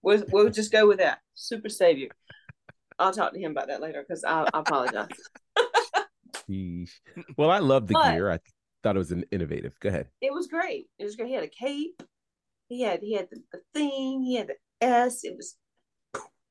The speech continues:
Speaker 1: it was, it was so David. It was so David. It was so good. The match was great. Other than the shenanigans with Todd,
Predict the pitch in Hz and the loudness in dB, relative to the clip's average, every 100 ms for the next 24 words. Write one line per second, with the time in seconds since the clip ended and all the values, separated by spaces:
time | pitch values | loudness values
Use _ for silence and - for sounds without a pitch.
0 | _ 220 180 180 _ 185 202 - - _ | _ -4 -4 -8 _ -8 -8 -10 -16 _
1 | - - - - - 180 - - - - | -10 -10 -10 -4 2 2 2 -6 -10 -16
2 | - _ _ _ _ - - 440 _ - | -18 _ _ _ _ -20 -18 -20 _ -16
3 | 190 - - - - 196 165 - - - | -10 -4 -2 -2 2 2 2 -2 -10 -10
4 | - - _ _ _ - 196 196 - 180 | -12 -14 _ _ _ -6 -4 -2 2 2
5 | 160 - - _ _ _ _ _ 247 269 | 2 -2 -10 _ _ _ _ _ 4 4
6 | 294 294 226 190 175 143 - _ _ _ | 4 0 -8 -10 -10 -10 -16 _ _ _
7 | _ _ _ _ _ _ - 208 247 285 | _ _ _ _ _ _ -2 2 4 2
8 | 247 269 - 262 226 208 196 214 214 240 | -2 -6 -8 -6 -6 -6 -6 -6 -6 -12
9 | - 165 170 170 | -8 -4 -2 -2